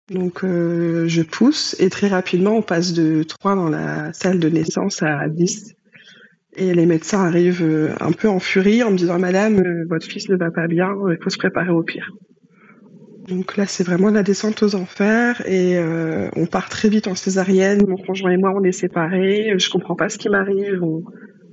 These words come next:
on me place sur la table, euh, on, on me met des boluses d'anesthésie, on m'ouvre en deux. Enfin, je, j'ai, j'ai pas suivi ce qui s'était passé. Dans l'urgence extrême, mais tout ce que j'avais en tête, c'est mon fils, bah, fini, enfin, euh, ça va mal se passer.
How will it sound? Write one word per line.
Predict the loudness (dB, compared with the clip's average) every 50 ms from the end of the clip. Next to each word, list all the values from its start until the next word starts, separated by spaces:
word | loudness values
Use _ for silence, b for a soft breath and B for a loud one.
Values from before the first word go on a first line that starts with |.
| -8 -4
on | -4
me | -4
place | 0 0 0 0 0 -2
sur | -4 -4
la | -2 -2 -2
table, | 0 0 0 2 2 2 2 0 2 2
euh, | 2 2 2 2 2 0 0 0 0 0
on, | 0 -2 -2 -4 -4 -4 -4 -4 -4 -4 -2 -2
on | 2 2
me | 4 4
met | 4 4
des | 2 0 0
boluses | 0 2 2 2 2
d'anesthésie, | 2 4 2 2 2 2 0 0 2 2 2 2 2 2
on | 2 2
m'ouvre | 2 2 2 2 2
en | 2 2
deux. | 0 0
Enfin, | 0 0 0 0
je, | 0 0 -2 -2 -2 -4
j'ai, | -4 -4 -4 -2 -2 -2
j'ai | 0 0 0
pas | 0 0 -2
suivi | -2 -2 -2 0 0
ce | 0 -2
qui | -4 -2
s'était | -2 -2 -2 0
passé. | -2 0 -2 -2 -4 -6 -6 -6 -8 -8 _ _ _ _ _ _ _ _ _ _ _ -2
Dans | 2 2
l'urgence | 4 4 4 4 2 2 2 0 0 -4
extrême, | -4 -4 -4 -4 -2 0 2 4
mais | 4 2
tout | 2 0
ce | -2
que | 0 2
j'avais | 2 2 2 2 2
en | 0 0
tête, | 0 0 0 0 0
c'est | -2 -2 -2
mon | 0 0 -2
fils, | -4 -6 -6 -6 -4 -4 -4
bah, | -4 -4 -4 -6 -12 -14 -10 -6 -6 -6 -6 -8 -12 -14 -18 -20 -20 -20 _ _ _ _ _ -18 -10
fini, | -8 -2 2 6 6 6 6 4
enfin, | 2 -4 -8 -6 -6 -6 -6
euh, | -6 -4 -6 -6 -8 -8
ça | -10 -10 -10 -8
va | -8 -8 -6
mal | -6 -6 -8
se | -8 -8 -10
passer. | -8 -6 -8 -8 -4 -6 -8